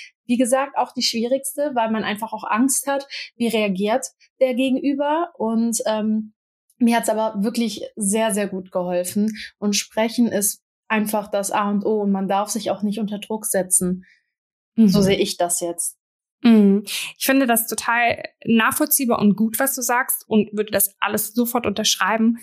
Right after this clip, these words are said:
Speaker 2: Vor allen Dingen, mir ging das so, als ich erstmal gesagt habe, dass ich manchmal einfach depressive Phasen habe oder Depression habe,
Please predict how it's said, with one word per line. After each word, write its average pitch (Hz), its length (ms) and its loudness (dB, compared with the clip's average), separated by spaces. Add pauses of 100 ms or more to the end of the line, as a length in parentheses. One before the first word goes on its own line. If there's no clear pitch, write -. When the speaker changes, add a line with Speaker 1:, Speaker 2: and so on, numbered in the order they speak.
(260)
Speaker 2:
Vor - 200 0
allen 240 180 2
Dingen, 240 180 2
mir 285 160 4
ging 320 200 0
das 311 180 0
so, 277 200 0
als 226 340 -2
ich 220 160 -6
erstmal 220 360 -2
gesagt 214 500 -2
habe, 240 200 -2
dass 226 160 -4
ich 220 220 -4
manchmal 214 400 2
einfach 208 300 -4
depressive 214 580 -4
Phasen 294 420 2
habe 202 160 0
oder 202 140 -2
Depression 220 640 0
habe, 190 340 0